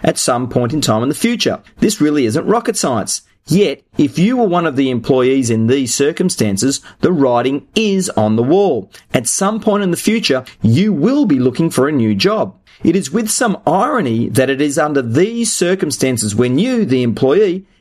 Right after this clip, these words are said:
needs to be developing yourself more than you have ever done before. Yet, when you have handed over one hundred percent of control for your development to your employer, you are getting less development.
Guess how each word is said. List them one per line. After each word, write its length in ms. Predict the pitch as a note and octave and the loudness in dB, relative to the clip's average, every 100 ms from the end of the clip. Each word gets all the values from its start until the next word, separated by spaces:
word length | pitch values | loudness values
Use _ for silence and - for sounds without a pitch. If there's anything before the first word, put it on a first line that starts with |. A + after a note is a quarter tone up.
| - | 0
needs 580 | A#2+ D#3 C4 C4+ A#3 - | 2 2 2 0 0 0
to 100 | D#3 | -2
be 140 | C3 | 0
developing 540 | C3 A2 C#3 C3+ C3 A#2+ | 0 2 0 0 0 0
yourself 460 | A2+ - C3 C3+ | 0 0 -2 0
more 420 | A#2 A#2 D3+ F3+ G3 | 0 2 2 2 2
than 140 | E3+ | 2
you 180 | B2+ A#2+ | 2 2
have 120 | G#2+ | 2
ever 220 | A2+ B2 | 2 0
done 260 | B2 G#2 G2+ | 0 0 0
before. 540 | A2 - E3+ A#2+ F#2+ - | 0 0 0 0 -2 -2
Yet, 480 | A#2 D3 A#3 G3+ - - | 0 2 0 -2 -6 -2
when 180 | C3+ E3 | 0 2
you 180 | A#3 | 2
have 200 | G#3 G3 | 2 0
handed 420 | C#3 D#3+ F#3+ F#3+ - | 0 0 2 0 0
over 380 | C#3+ D3 A#2 F2+ | 0 0 0 0
one 320 | G2+ C3 E3 | 2 2 0
hundred 280 | F3 G3 G3 | 0 0 0
percent 280 | - E3 | -2 -2
of 140 | D#3 - | -2 -2
control 580 | C#3+ - D3+ B2+ A2+ - - | -2 0 2 2 0 -4 -14
for 140 | - A2 | -2 2
your 340 | G#2 B2 D3+ | 4 4 2
development 540 | D3+ D#3+ D#3+ - C#3+ | 0 0 0 0 -2
to 100 | - | 0
your 220 | C#3 C#3+ C3+ | 0 2 0
employer, 560 | C3 F#3+ F#3+ C#3+ D#3 _ - _ - | 0 0 2 0 -2 _ -20 _ 0
you 360 | A#2+ C#3 D#3+ | 2 4 2
are 160 | E3 D#3 | 0 -2
getting 360 | A#2+ A#2 F3 | 0 0 2
less 320 | A3 B3 C4+ - | 2 0 -2 0
development. 600 | A3 F#3 C#3+ G2+ G2 | 0 0 -2 -2 -6